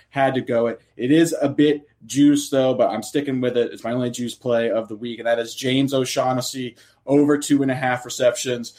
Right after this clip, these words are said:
Saw this at minus one forty-five. Listen, this guy ran a route on seventy percent of dropbacks in week thirteen. He had a twenty-six percent target rate.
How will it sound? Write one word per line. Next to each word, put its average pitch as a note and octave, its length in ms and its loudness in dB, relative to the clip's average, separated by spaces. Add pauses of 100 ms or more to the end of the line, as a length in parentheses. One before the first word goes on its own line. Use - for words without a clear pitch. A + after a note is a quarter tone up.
(160)
Saw C3+ 240 4
this C#3 180 4
at C3+ 140 2
minus C3 360 2
one C3 220 -2
forty-five. A#2+ 680 0 (260)
Listen, B2+ 380 -2 (180)
this C3+ 160 -2
guy C#3 240 4
ran C#3 240 2
a C3+ 60 2
route B2+ 280 4
on B2 160 -2
seventy C3+ 400 0
percent C3 460 -2
of A#2+ 140 -8
dropbacks A#2 640 0
in G#2+ 140 -10
week A#2+ 220 -10
thirteen. A#2+ 540 -4
He A#2 80 -8
had A#2+ 180 -2
a A#2+ 60 2
twenty-six C#3+ 760 -2
percent B2+ 520 -6 (180)
target B2+ 500 0
rate. A#2 300 -2